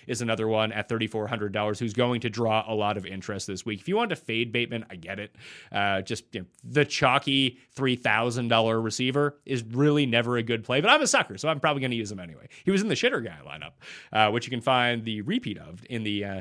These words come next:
newsletter down in the description if you want to. Tight end, Kelce, Gesicki, Ricky Seals-Jones.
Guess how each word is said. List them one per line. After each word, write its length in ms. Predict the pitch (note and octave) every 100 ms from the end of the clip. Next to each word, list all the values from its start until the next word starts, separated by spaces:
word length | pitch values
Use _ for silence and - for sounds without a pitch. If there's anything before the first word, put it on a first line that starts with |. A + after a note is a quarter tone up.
| F#2
newsletter 460 | A#2+ D3 E3 G2 F#2
down 160 | A2+ A2
in 80 |
the 80 | G#2
description 420 | G2 - - - -
if 220 | F3+ -
you 100 | G#3+
want 380 | G3+ F4 F#4+ -
to. 200 | G#2 E2 - -
Tight 160 | G3 G#3
end, 300 | G#3 G3+ F3 -
Kelce, 360 | F#3+ F#3+ G3
Gesicki, 460 | D#3 C#3 D#3+ E3 C3
Ricky 220 | B2+ B2
Seals-Jones. 640 | A#2 G2+ F#2+ D#3+ D#3 D#3